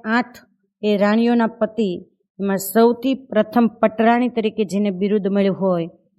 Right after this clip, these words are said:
એવા રૂક્ષ્મણીજી, એની સાથે જે લગ્ન થયું એ માધવપુરની અંદર થયું હતું. આપણે સૌ કોઈ જાણીએ છીએ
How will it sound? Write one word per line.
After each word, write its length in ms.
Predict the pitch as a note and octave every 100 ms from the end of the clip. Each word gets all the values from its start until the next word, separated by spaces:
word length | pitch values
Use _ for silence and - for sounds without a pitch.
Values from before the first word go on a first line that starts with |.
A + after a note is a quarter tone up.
| _ _ -
એવા 180 | A3+ B3
રૂક્ષ્મણીજી, 760 | G3+ - A#3 A3+ F3 E3+ D#3+ - _ _ _ _ -
એની 260 | G#3+ B3+ C4+
સાથે 340 | B3+ A#3+ A#3
જે 160 | G3 A3
લગ્ન 380 | G3 F#3+ A3+
થયું 540 | A3+ A#3 A3 G3 F3+ - _ _
એ 100 | F#3+
માધવપુરની 800 | F3+ F3+ F#3+ F#3+ A3+ A3+ A3 G#3
અંદર 180 | G#3 G3+
થયું 340 | G3 G3 A3
હતું. 260 | A3 A#3+ G#3+
આપણે 200 | G3+ A3
સૌ 200 | A3 A#3
કોઈ 180 | A#3+ B3+
જાણીએ 480 | - F#3+ G#3 A3+ A3
છીએ 300 | - E3